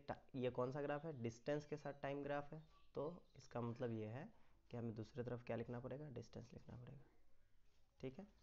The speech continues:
उसके बाद distance time graph जब आएगा तो let us suppose अभी हम लोग बात कर लेते हैं uniform motion की, कि equal distance travel कर रहा है equal time interval में, तो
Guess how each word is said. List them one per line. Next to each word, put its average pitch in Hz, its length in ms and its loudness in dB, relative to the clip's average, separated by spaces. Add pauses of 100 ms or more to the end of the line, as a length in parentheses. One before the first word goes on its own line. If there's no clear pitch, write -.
(720)
उसके - 220 6
बाद 160 260 6 (260)
distance 156 520 4
time 156 220 8
graph 135 240 6
जब 117 200 4
आएगा 107 360 0 (280)
तो 127 80 2
let 127 240 6
us 139 120 -2
suppose 135 320 4
अभी 127 160 6
हम 131 140 4
लोग 131 180 4
बात 117 220 4
कर 127 120 2
लेते 120 280 4
हैं 127 80 4
uniform 113 480 4
motion 117 320 0
की, 117 140 0 (920)
कि - 80 2
equal 139 340 6
distance 139 400 2
travel 135 280 4
कर 135 160 2
रहा 127 100 4
है 117 60 4
equal 117 240 4
time 117 240 4
interval 113 340 2
में, 113 180 0 (220)
तो 139 120 2